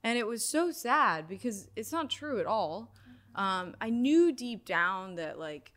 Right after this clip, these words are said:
Speaker 1: I was a strong spirit, but I just was like, "I'm not one of this world, and I don't know how to, like, fit in." So I, I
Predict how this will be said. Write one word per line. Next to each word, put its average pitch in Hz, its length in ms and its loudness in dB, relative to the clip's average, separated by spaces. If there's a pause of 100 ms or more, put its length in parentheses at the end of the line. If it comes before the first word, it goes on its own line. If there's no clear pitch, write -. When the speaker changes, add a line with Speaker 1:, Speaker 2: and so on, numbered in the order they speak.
Speaker 1:
I 175 120 0
was 175 400 -8 (260)
a 196 80 -4
strong 175 480 -6
spirit, 180 720 -4
but - 280 -4 (600)
I 196 100 2
just 233 280 -4
was 240 140 -10
like, 208 300 -6
"I'm 190 160 -6
not 208 400 0 (260)
one 180 400 -6
of 165 140 -12
this 165 280 -12
world, 190 320 -2
and 175 100 -10
I 170 100 -8
don't 185 200 -10
know 170 180 -10
how 170 240 -8
to, 160 120 -8
like, 135 300 -14 (320)
fit 170 160 -2
in." 156 320 -14 (540)
So 226 200 2
I, 208 280 4
I 196 100 -2